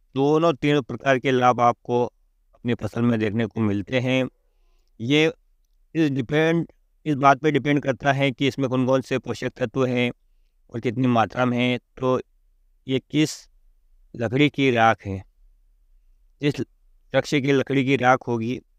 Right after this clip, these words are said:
उसके सारे गुण इसमें भी मौजूद होंगे। तो इस हिसाब से यदि आप इस फ्री फंगिसाइड का प्रयोग करेंगे, कीटनाशक का प्रयोग करेंगे, तो आपको इसमें जो मुख्य पोषक तत्व हैं, पोटाश वगैरह,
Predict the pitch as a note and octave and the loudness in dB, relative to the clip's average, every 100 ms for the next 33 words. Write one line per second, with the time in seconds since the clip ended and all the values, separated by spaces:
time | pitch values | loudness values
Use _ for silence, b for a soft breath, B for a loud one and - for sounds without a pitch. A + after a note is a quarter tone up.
0 | _ B2+ - - C3 B2+ B2+ C#3 A#2+ C3 | _ -20 -14 -10 -4 0 2 2 0 -2
1 | C3 _ - A#2+ B2+ C3 C3 B2 G#2+ A#2 | -4 _ -20 -16 -6 0 2 2 0 0
2 | B2 A#2 B2 B2 B2+ _ _ _ _ _ | 0 0 -2 -2 -4 _ _ _ _ _
3 | _ _ - D3 C3 B2 C#3+ D#3 - D#3 | _ _ -4 -2 -2 0 2 2 2 0
4 | D3+ C#3+ C#3+ C3+ C#3+ - C3+ B2+ B2 C3+ | 2 2 2 2 -4 -6 -8 -4 -2 -2
5 | - A#2+ A#2+ B2+ - A#2 A#2 - A#2 B2 | -2 -4 -2 -6 -2 -2 -2 -2 0 2
6 | B2 A2+ - A2+ A#2 A#2 A#2 - G#2+ A#2 | 2 -2 -4 -6 -2 -4 -6 -8 -2 -2
7 | - A2+ A#2+ A#2+ A2+ _ _ _ _ - | 0 0 0 0 -4 _ _ _ _ -6
8 | B2+ B2 - _ - A#2 A#2 - B2+ G#2+ | -2 0 -2 _ -2 0 0 0 -4 0
9 | B2 B2 A#2 A#2 B2 C3 A#2+ A2 A#2+ A#2+ | 0 0 0 -2 -2 -4 -4 -4 -4 -4
10 | A#2 B2 A#2+ A#2 A2+ _ _ _ _ _ | -4 0 0 0 -4 _ _ _ _ _
11 | _ - A2+ G2+ A#2+ A2+ A2 A#2 A#2+ | _ -12 -10 0 0 2 -2 -2 0